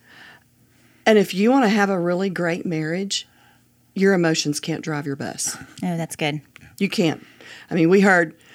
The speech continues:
Speaker 1: uh, one of our favorite marriage speakers is, is Ted Cunningham, and he has this,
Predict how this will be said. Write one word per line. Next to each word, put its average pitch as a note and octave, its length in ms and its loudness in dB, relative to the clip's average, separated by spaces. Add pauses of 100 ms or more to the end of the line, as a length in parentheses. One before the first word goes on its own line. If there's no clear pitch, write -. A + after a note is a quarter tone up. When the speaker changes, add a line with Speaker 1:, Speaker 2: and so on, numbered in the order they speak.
(160)
Speaker 1:
uh, D3 140 -6
one F3+ 220 -2
of E3 80 0
our D#3+ 120 0
favorite D#3+ 560 -2
marriage D#3 300 2
speakers D3+ 440 -6
is, C#3+ 300 -8
is D3 240 -6
Ted - 340 -6
Cunningham, C#3+ 760 -4
and D3 240 -4
he C#3+ 200 -2
has C#3+ 300 -4
this, C#3 400 -6